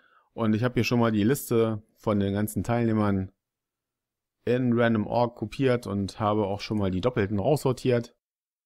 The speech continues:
Ich hoffe mal, diesmal ist mir da kein Fehler unterlaufen. Ich habe die einfach alle alphabetisch sortiert und, äh, dann auf Doppelte gecheckt. Ja, ich klicke mal hier durch. Hier seht ihr mal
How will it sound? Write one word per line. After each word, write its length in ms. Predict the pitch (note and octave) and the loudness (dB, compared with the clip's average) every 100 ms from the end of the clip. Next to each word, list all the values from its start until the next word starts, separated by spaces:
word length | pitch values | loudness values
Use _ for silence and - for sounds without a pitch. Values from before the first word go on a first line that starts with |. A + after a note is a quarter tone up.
| _ _ | _ _
Ich 80 | - | -6
hoffe 160 | A2 | -2
mal, 180 | G2+ G#2 | 0 0
diesmal 540 | G2 G2+ G#2 F#2+ F2+ - _ | 0 -2 0 0 0 -6 _
ist 100 | - | -6
mir 80 | F#2+ | -2
da 80 | F2 | -2
kein 240 | A#2 A2+ | 0 -4
Fehler 320 | - A2 G2+ | 0 0 0
unterlaufen. 640 | G2 G2+ G2 G2 G2 F#2+ - _ _ _ _ _ _ _ | 0 0 2 0 0 -6 -8 _ _ _ _ _ _ _
Ich 60 | |
habe 120 | G2 - | -8 -4
die 120 | D#2+ | -2
einfach 240 | F#2 G2+ | -2 -2
alle 360 | - G2 G2 F#2+ _ _ _ | 0 0 0 -6 _ _ _
alphabetisch 720 | - A2 A2 F#2 A2 G#2+ - | -4 -2 0 0 0 -2 -4
sortiert 720 | G#2 F#2 - D3+ B2+ - - _ _ _ _ _ _ _ _ _ _ _ _ _ _ | -2 -2 -2 0 0 -4 -14 _ _ _ _ _ _ _ _ _ _ _ _ _ _
und, 520 | F#2+ F#2 F#2 F2+ - | -2 0 -2 -4 -4
äh, 360 | F#2 F2+ F2+ F2 - _ _ _ _ _ _ _ _ _ _ | -2 -2 -2 -6 -12 _ _ _ _ _ _ _ _ _ _
dann 240 | E2 G2 | -2 0
auf 160 | G2 - | -2 -2
Doppelte 320 | B2 G#2 F2 | -2 -2 -4
gecheckt. 480 | E2 - A#2 - - _ _ _ _ _ _ _ _ _ | -4 -4 -8 -8 -20 _ _ _ _ _ _ _ _ _
Ja, 80 | A2 | -12
ich 160 | F#2 - | -12 -12
klicke 240 | G#2 G#2 | -8 -4
mal 140 | F#2+ | -2
hier 120 | F2+ F2 | -2 -2
durch. 300 | B2+ C3 - | -2 -4 -6
Hier 100 | F#2+ | -8
seht 160 | G2 | -6
ihr 80 | G2 | -6
mal 320 | F#2 E2+ F2 | -4 -6 -8